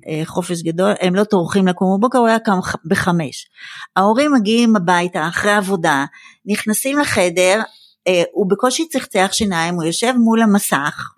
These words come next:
נכון? מסכים? הם בעצבים באים ומכבים להם את,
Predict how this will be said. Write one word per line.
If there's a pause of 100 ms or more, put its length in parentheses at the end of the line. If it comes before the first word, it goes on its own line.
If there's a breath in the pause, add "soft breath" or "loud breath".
(120)
נכון?
מסכים? (640 loud breath)
הם (160)
בעצבים
באים
ומכבים
להם
את,